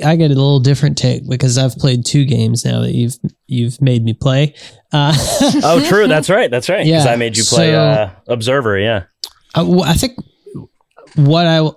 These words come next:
Speaker 1: so what I'll say specifically about Oxenfree is, um, it, it's a really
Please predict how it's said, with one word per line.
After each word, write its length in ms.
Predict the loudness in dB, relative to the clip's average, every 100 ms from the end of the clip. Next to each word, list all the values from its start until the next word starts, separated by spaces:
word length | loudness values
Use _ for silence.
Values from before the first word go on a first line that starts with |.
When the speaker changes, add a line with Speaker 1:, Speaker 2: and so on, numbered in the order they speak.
| -6
Speaker 1:
so 180 | 0 2
what 160 | 2
I'll 100 | 2
say 220 | 0 0 0
specifically 680 | 0 0 0 0 2 2
about 440 | 2 0 0 -2 -6 _ -6
Oxenfree 640 | -4 -2 -2 0 0 0
is, 320 | 0 0 -2 -4
um, 460 | -4 -2 0 -2 -6 _ _
it, 160 | -4 -4 -8 -14 _
it's 220 | -4 0
a 40 | 2
really 360 | 2 2 -2